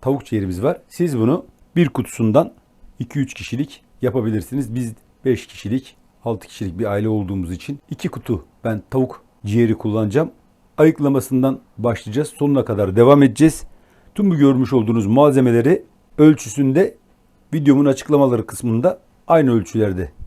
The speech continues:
yazacağım. Ama siz bunu bir kutu yaparsanız ikiye bölerek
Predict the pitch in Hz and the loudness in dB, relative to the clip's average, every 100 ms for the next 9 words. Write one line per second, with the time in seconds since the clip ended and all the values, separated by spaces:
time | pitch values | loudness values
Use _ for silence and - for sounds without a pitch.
0 | - 143 139 123 175 - _ _ - 143 | 6 8 8 6 4 4 _ _ -2 -2
1 | 123 175 170 117 117 165 - _ 170 151 | -2 -2 -2 0 0 0 -6 _ -4 -4
2 | - - 107 110 92 110 147 - 131 - | -6 -6 -4 -4 -8 -6 -8 -8 -12 -2
3 | 147 123 98 95 | -2 0 -2 -4